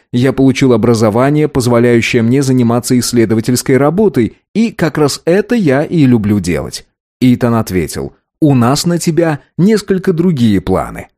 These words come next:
И сказал, чтобы я возглавил направление планирования ресурсов и контроля производства в подразделениях Buick, Oldsmobile и Cadillac. Моим руководителем на новой должности оказался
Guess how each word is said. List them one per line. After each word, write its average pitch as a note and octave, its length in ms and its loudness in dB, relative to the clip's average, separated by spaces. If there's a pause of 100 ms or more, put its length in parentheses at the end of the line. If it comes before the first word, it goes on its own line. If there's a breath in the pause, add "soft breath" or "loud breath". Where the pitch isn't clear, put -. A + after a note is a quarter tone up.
(140)
И F3 140 0
сказал, C3 720 0
чтобы A#2 300 -2
я B2 140 2
возглавил A2 640 0
направление G2+ 680 0
планирования A2 680 0
ресурсов G#2+ 560 -2
и F#2 40 -4
контроля F#2+ 460 0
производства F#2 760 -2 (200 soft breath)
в - 80 -18
подразделениях A2 880 0 (120)
Buick, G2 500 0 (220)
Oldsmobile C3 920 2 (280)
и D3+ 380 2
Cadillac. A2 520 -2 (500)
Моим C#3+ 360 0
руководителем A#2 760 0
на G2+ 120 0
новой G#2+ 240 2
должности C3+ 580 0
оказался A2+ 680 -2